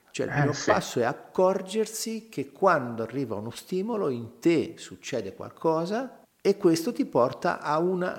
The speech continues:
Speaker 1: reazione, cioè a uno schema preconfezionato che replichi in maniera automatica, anche se con parti di te cominci a renderti conto che sta azione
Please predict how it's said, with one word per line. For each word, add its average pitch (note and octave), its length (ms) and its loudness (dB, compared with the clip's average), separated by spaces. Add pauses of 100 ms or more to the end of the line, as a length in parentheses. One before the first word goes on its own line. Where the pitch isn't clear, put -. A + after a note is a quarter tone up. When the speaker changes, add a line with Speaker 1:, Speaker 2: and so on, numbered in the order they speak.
Speaker 1:
reazione, A2 960 -6 (180)
cioè - 380 -6
a C#3 140 2
uno C3 220 -2
schema A2+ 600 0
preconfezionato D#3+ 1400 -4
che G3 160 0
replichi D#3+ 600 -2
in D3+ 80 -6
maniera B2 360 -4
automatica, D3+ 1120 -4 (140)
anche D#3 400 2
se - 300 4
con A2+ 260 -4
parti D3 340 2
di G3+ 80 -6
te G3+ 200 0
cominci C#3 400 -4
a C#3 40 -2
renderti D3 340 -2
conto F3 460 2
che D#3+ 220 2
sta C#3+ 600 2 (120)
azione D3 880 0